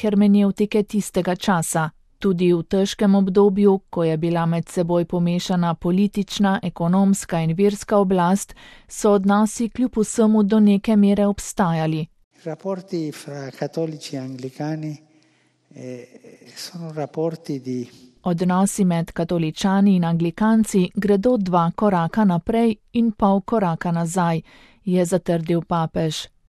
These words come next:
Speaker 1: Izpostavil je skupno tradicijo svetnikov, ki obstaja med anglikansko in katoliško cerkvijo, ki nikoli nista zanikali svetnikov.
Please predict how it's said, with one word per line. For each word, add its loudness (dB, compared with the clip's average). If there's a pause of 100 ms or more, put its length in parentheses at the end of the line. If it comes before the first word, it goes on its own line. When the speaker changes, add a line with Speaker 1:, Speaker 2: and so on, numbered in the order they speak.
(180)
Speaker 1:
Izpostavil -2
je 2
skupno -2
tradicijo 0
svetnikov, 0
ki -6
obstaja -2
med 0
anglikansko 0
in 0
katoliško -2
cerkvijo, -2 (460)
ki 0
nikoli 4
nista 4
zanikali 2
svetnikov. -2